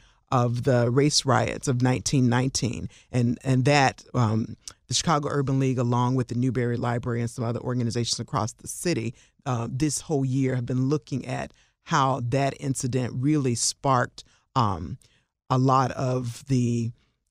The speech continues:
kind of policies and practices that really led to institutionalized racism in our city.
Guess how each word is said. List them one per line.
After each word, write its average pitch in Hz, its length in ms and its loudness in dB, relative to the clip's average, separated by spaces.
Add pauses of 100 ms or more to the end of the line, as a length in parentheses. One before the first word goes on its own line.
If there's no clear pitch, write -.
kind 147 140 0
of - 140 -8
policies 147 540 0
and 120 100 -6
practices 131 640 -4
that 120 140 -2
really 120 240 -2
led 123 300 -2
to - 140 -6
institutionalized 120 640 -4
racism - 460 -6
in - 80 -8
our - 100 -6
city. - 320 -8